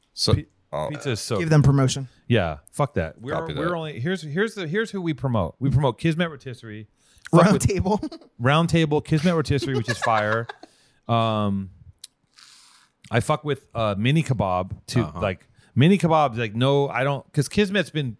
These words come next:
Speaker 2: Kismet's blessed us before with just, like, they sent us, they sent us chicken from their new spot. I love Kismet, but also, like, and, and because they're not competing,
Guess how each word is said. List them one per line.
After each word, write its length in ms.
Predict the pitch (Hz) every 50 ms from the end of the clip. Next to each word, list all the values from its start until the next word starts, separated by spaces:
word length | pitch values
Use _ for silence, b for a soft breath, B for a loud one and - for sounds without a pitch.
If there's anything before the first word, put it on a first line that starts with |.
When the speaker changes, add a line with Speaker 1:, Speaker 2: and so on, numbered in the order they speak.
| _ _
Speaker 2:
Kismet's 380 | - - 175 180 202 180 - -
blessed 340 | 92 113 120 127 123 - -
us 140 | 120 104
before 480 | - 104 95 - - 98 95 92 87 82 b b b b b b
with 140 | b 104 95
just, 200 | - 117 104 -
like, 240 | - 104 98 - _ _ _ _ _ _
they 100 | - 110
sent 320 | 95 - - 131 127 120 135
us, 360 | 131 120 104 - - - - _ _ _ _
they 120 | - 117 107
sent 260 | - - 147 135 127
us 160 | 135 107 -
chicken 320 | - - 139 131 - 127
from 160 | 113 - 120 113
their 80 | 107
new 160 | 107 113 113
spot. 160 | 101 - 120 107
I 20 |
love 240 | 107 113 127 135 113
Kismet, 400 | - - 117 104 - 98 85 78 - b b b b b b
but 120 | 123 127
also, 380 | 135 151 151 - - 156 143 135
like, 260 | 131 123 117 - _ -
and, 200 | 123 123 123 -
and 140 | - 127 127
because 240 | 120 131 - 156 139
they're 80 | 143 143
not 200 | 143 135 131 -
competing, 640 | - 107 - - 120 123 127 143 160 175 180 165